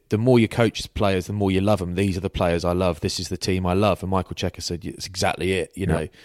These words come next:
Speaker 1: So Eddie Jones is flat out Australian, but he would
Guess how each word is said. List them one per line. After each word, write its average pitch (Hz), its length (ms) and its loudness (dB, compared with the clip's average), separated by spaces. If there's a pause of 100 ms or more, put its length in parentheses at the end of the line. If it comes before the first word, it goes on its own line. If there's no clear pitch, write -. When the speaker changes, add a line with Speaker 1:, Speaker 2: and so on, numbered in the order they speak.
(640)
Speaker 1:
So 110 80 -2
Eddie 101 240 4
Jones 98 400 6
is 90 160 2
flat - 380 -2
out 95 180 0
Australian, 87 640 0
but 95 260 -2
he 101 160 0
would 90 220 0